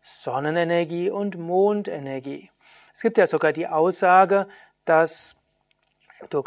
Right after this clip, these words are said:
auf die Welt kommst mit einem gewissen, einer gewissen Menge an Sonnen- und Mondenergie.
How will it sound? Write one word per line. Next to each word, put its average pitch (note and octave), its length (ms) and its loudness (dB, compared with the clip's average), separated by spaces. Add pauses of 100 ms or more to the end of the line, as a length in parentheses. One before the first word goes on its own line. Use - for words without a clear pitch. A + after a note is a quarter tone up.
(200)
auf D#3+ 180 4
die D#3 160 -6
Welt G#3+ 380 2
kommst G#3+ 500 0
mit E3 100 -12
einem D3 200 -6
gewissen, E3 640 -2
einer C#3 180 -6
gewissen D#3+ 520 -2
Menge F3 320 -2
an C#3+ 280 -6
Sonnen- F3 380 -2
und F#3 160 -6
Mondenergie. E3+ 1000 -4